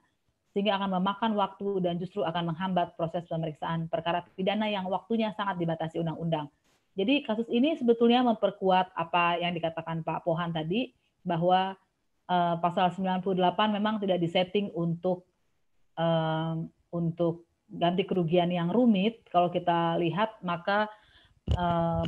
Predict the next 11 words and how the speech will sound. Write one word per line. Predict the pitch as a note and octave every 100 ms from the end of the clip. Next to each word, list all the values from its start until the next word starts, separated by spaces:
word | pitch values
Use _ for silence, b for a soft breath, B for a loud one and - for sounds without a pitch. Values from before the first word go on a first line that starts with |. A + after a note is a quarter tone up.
| -
me-, | E3+ - -
mekanisme | F3+ F3 F3 F3 F#3 F3
gabungan | E3 E3+ F3+ F3+
gugatan | E3 E3+ E3+ E3+
ganti | F3+
kerugian | F#3 F3 F3+
ini | F3+ G3 A#3
hanya | G3 F3+ F#3 F#3 F#3 F#3
bisa | F#3 F3 G3+
meminta | F#3 F3 E3+ F3+ F3 - -
yang | F3 E3+ E3+